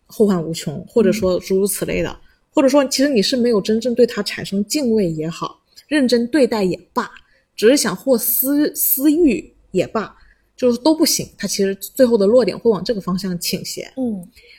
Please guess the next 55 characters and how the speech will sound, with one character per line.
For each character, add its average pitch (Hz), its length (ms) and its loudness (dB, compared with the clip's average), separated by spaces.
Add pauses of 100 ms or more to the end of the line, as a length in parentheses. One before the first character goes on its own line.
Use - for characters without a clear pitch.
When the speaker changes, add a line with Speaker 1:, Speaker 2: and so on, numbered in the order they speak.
(140)
Speaker 1:
那 339 120 -2
这， - 180 -10
这 381 120 4
就 294 100 2
让 277 180 0
我 220 60 -2
想 175 180 -8
到 208 140 -6
了 185 80 -2
之 185 100 -12
前 208 140 -4
跟 208 100 -4
你 190 100 -4
分 214 220 -8
享 202 160 -10
的 156 80 -12
那 190 100 -8
个 190 120 -6
双 277 340 -6
马 254 240 -4
会 330 280 2
谈， 220 360 -2 (240)
<laughs> 381 320 0
我 277 80 2
真 226 140 2
的 226 140 0
是 233 140 -2
笑 214 320 -6
死 202 80 -10 (100)
了。 190 80 -8 (500)
Speaker 2:
对， 196 220 -4
非 226 180 -2
常 233 160 0
有 202 120 0
意 208 140 -2
思。 196 340 -4
Speaker 1:
非 247 140 4
常 233 160 -6
有 190 100 -4
意 202 60 0
思， 214 160 -8
你 208 80 -8
会 302 100 -6
发 311 140 -4
现 311 100 -10
对 381 140 2
应 311 160 -4
的 208 140 -2
特 - 180 -12
别 226 140 0
像 208 200 -8
这 196 100 -10
件 185 140 -8
事 - 220 -10
情。 - 220 -16